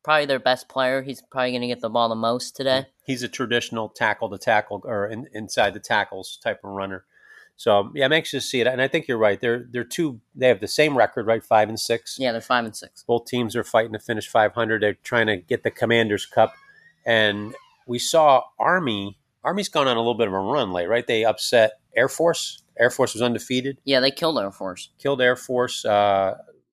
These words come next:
Speaker 2: a tradi-, not, not a traditional score. They, they, they put up, uh, what was it, high thirties, low forties on 'em.
Speaker 1: Yeah.
Speaker 2: Air Force was trying to vie for that New Year's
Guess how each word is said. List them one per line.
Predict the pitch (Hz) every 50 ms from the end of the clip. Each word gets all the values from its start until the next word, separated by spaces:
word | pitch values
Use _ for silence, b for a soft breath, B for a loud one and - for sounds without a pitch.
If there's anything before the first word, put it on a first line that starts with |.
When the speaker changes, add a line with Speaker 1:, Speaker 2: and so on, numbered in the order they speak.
| _ _ _ _ _ _ _
Speaker 2:
a | 127 127
tradi-, | - - - - 131 113 135 180 170 - 123
not, | 120 127 -
not | 123 123 147
a | 170 160
traditional | - - 123 147 139 - - 120 107
score. | - - - 143 123
They, | 113 117
they, | 107 - 117 123 120 - _ _ _
they | - 120
put | 120 _ - 143 123
up, | 110 - _ -
uh, | 104 98 95 95
what | 107 107
was | 92 -
it, | -
high | - 113 113
thirties, | 110 - 120 117 117 113 101
low | 107 110 113
forties | 107 - - 113 110 113 113 110 101
on | 110 107 107 107
'em. | 107 b b b b
Speaker 1:
Yeah. | 123 120 110
Speaker 2:
Air | 120 123
Force | - - 139 131 123 - -
was | 131 -
trying | - - 131 123 113
to | 113
vie | 101 104 113 110 110 110
for | - -
that | 117 113 107 107 110
New | 107 110 117
Year's | 117 113 113 110 107 -